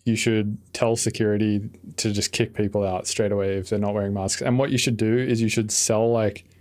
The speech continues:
well, not sell extra tickets, but you should have tickets on the door that are available for people to buy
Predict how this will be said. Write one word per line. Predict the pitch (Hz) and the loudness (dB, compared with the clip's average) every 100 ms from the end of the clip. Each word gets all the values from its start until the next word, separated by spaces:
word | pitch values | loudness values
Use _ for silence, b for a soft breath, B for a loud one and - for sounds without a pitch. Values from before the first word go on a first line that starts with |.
| b | b
well, | 123 | 0
not | 127 120 | 2 2
sell | - 110 113 113 | 2 2 2 2
extra | 104 - | 0 -2
tickets, | 113 117 110 - | 0 0 0 -2
but | - 107 | -2 0
you | 110 | 0
should | - 113 101 110 - | 2 0 0 -6 -4
have | 127 123 - | -2 0 0
tickets | 131 123 127 - | -2 0 -2 0
on | 117 110 | 0 2
the | 101 | 2
door | 107 101 120 131 b b b b b | 0 2 0 -2 b b b b b
that | 123 107 | -2 2
are | 107 | 2
available | 107 101 107 113 113 107 | 2 2 2 2 0 0
for | 110 | -2
people | - 107 117 | -2 0 0
to | - | -2
buy | 98 95 95 113 123 | -2 0 2 0 0